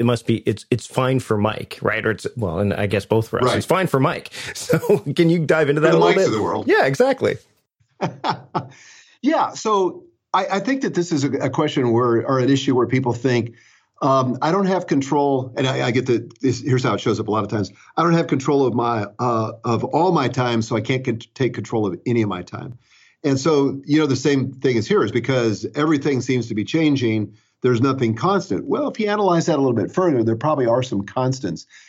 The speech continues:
Speaker 2: And I'm not asking people to take control over time they can't control or to not allow for the variables. But when you start with a blueprint, and even if you can only shoehorn eighty percent of what's happening into an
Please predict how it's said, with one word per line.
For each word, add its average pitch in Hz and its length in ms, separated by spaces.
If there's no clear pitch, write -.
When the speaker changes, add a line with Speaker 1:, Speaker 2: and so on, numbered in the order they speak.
Speaker 2:
And 175 120
I'm 175 80
not 214 320
asking 160 400
people 131 260
to 113 60
take 127 180
control 135 340
over 107 160
time 120 280
they 107 80
can't 135 320
control 117 640
or 135 140
to 123 120
not 135 180
allow 120 300
for 117 160
the 107 80
variables. 104 720
But 113 260
when 156 140
you 139 80
start 151 380
with 131 160
a 127 40
blueprint, 139 640
and 151 300
even 240 380
if 156 260
you 143 100
can 131 180
only 170 260
shoehorn 165 680
eighty 156 220
percent 143 380
of 131 100
what's 110 160
happening 156 640
into 143 340
an 107 100